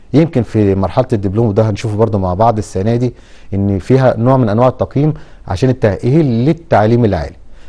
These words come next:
لكن هي كمنظومة هي الهدف منها إن أنت بتقدر تتعامل وتتعلم وتعمل بإيدك مهارات تتعلمها وتتقنها عشان تكون مؤهل في النهاية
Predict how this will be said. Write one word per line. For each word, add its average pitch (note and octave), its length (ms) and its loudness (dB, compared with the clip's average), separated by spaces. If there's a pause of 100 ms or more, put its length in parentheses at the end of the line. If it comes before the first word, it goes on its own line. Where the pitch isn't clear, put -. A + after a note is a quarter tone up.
(100)
لكن A2 260 2
هي B2+ 160 2
كمنظومة A2 720 2 (100)
هي A#2 380 2 (340)
الهدف A#2 420 0
منها B2 440 0
إن A2 140 0
أنت A2+ 200 0
بتقدر G#2 400 -2
تتعامل G#2 540 -2
وتتعلم G2+ 760 -2 (480)
وتعمل A#2+ 540 0
بإيدك G2+ 540 0
مهارات A2 440 2 (420)
تتعلمها A2 580 2
وتتقنها D#3+ 680 -2
عشان A2+ 340 -4
تكون A#2+ 280 -4
مؤهل G#2 460 -2
في - 100 -12
النهاية F#2 440 -4